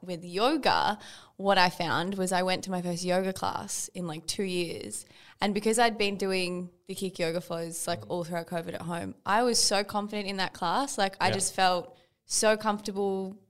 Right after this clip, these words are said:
Speaker 1: It was, it was amazing. So I can imagine that, yeah, some people might be going back to the gym feeling that same with, with kick, which is just so incredible, and something that,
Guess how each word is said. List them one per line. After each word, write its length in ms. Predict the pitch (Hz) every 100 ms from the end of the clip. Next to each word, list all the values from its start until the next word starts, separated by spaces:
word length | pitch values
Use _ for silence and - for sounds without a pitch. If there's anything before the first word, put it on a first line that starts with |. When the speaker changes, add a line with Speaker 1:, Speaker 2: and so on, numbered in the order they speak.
| _ -
Speaker 1:
It 120 | 202
was, 300 | 196 - -
it 60 | 208
was 120 | 208
amazing. 320 | 208 196 185
So 100 | 165 190
I 20 |
can 120 | 208
imagine 600 | 208 208 202 196 185 180 180 - _ _ _
that, 280 | 180 - 113
yeah, 180 | 190 170
some 160 | 202
people 180 | 190 190
might 160 | 185 170
be 60 |
going 160 | 180 175
back 120 | 160
to 60 | -
the 60 | 175
gym 200 | 180 170
feeling 240 | 180 175
that 100 | 165
same 140 | - 170
with, 140 | 170 - - _ 175
with 140 | 175
kick, 240 | - 180
which 140 | 180 185
is 160 | 175
just 260 | 175 - - _ _
so 220 | - 233
incredible, 400 | 220 190 180 180
and 120 | 208 208
something 300 | 233 202 185
that, 200 | 180